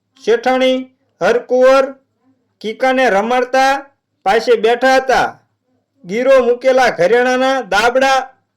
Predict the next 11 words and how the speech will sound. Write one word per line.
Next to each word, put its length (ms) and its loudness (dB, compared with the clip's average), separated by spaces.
ઉઘાડીને 580 2
જોતા 300 0
હતા, 440 -2
પૂછતા 440 0
હતા, 440 -2
"આ 120 -2
હાર 420 0
કોનો 380 -2
છે? 320 -6
અરે 260 0
શેઠાણી, 720 -4